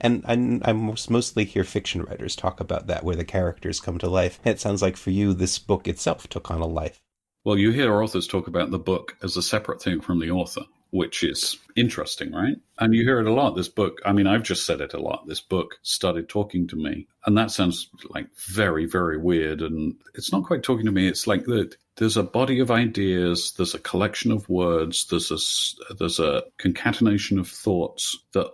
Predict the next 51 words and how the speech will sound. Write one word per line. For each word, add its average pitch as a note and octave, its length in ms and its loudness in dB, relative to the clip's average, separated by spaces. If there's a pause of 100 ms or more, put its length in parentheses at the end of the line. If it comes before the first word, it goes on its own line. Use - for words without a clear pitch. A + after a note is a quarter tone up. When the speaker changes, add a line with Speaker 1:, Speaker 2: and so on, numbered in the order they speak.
Speaker 2:
all A2 220 4
of G2 80 0
a F#2+ 40 -6
sudden G2 340 2
begin F2+ 300 2
to F2+ 80 -4
come F#2 240 2
into F2 180 -2
focus. - 720 -6 (120)
And F#2 140 4
that - 160 0
focus - 480 -2
is - 180 -8 (120)
maybe G2 340 2
different F#2 800 0
than F2+ 340 2
the F2 100 -2
focus F2+ 440 -2
you'd F#2 140 0
imagined F2+ 520 2
at - 120 -10
the F2+ 60 -10
beginning, A2 580 2 (140)
or G#2 240 4
you G2 240 0
didn't A2 440 0
know G#2 300 6
that F#2 220 -4
there F#2+ 100 -4
was A2+ 260 0
going F#2 280 0
to - 100 -14
be E2+ 140 0
a E2+ 40 -2
focus, F2 440 -2
but - 180 -12
now F#2 240 4
here, F2+ 280 0 (180)
here F#2+ 200 2
it F2 80 2
is. D#2+ 520 0 (420)
It's - 240 0
the A2 140 0
joy D3 540 0
of G#2+ 180 -2
really F#2+ 380 2
pushing F#2 500 0
on E2+ 140 4
something E2 320 0
very E2 240 0
hard. E2+ 480 0